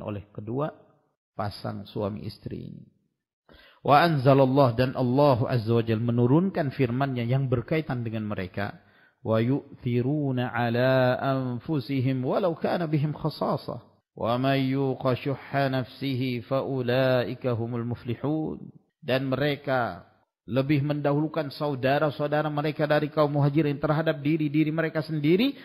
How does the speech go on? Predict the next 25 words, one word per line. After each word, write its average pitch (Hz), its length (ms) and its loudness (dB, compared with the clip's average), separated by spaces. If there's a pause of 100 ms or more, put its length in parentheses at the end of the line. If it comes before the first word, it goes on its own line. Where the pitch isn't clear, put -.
(140)
meskipun 226 560 0
mereka 277 320 0
sendiri 285 400 -6
dalam 202 320 0
keadaan 208 280 -4
membutuhkannya. 202 1160 0 (400)
Dan 135 240 -2
barang 120 240 0
siapa 117 400 -2
yang 107 160 -2
terpelihara 117 720 -2
dari 101 320 -6
kekikiran 151 800 4
pada 131 160 0
dirinya, 117 560 -2 (640)
maka 110 320 -2
mereka 98 400 -2
itulah 104 480 -6
orang-orang 98 640 -6
yang 92 160 -8
meraih 98 320 -4 (160)
keberuntungan. 90 800 -10 (480)
Ini 113 240 -4
adalah 98 400 -2
merupakan 95 560 -4